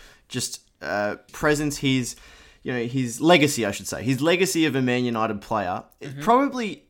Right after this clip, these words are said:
Speaker 1: people forget how good Ashley Young was. When he first came to Man United from Aston Villa, he, he really turned it on.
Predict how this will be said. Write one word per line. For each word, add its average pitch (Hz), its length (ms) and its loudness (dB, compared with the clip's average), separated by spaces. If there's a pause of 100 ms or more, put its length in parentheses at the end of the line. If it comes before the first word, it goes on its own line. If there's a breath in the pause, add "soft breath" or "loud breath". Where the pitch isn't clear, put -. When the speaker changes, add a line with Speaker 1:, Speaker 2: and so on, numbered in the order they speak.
(160)
Speaker 1:
people 202 280 0
forget 139 420 0
how 120 220 4
good 107 240 -2
Ashley 107 360 -2
Young 95 300 -4
was. 113 220 -6
When 143 140 0
he 190 160 0
first 139 460 -2
came 127 420 -4 (300 soft breath)
to 135 100 -2
Man 120 240 2
United 110 420 -2
from 113 220 -6
Aston 104 400 -4
Villa, 95 320 -2
he, 139 320 -2
he 143 140 0
really 127 400 2
turned 117 300 -2
it 104 80 -2
on. 98 280 -2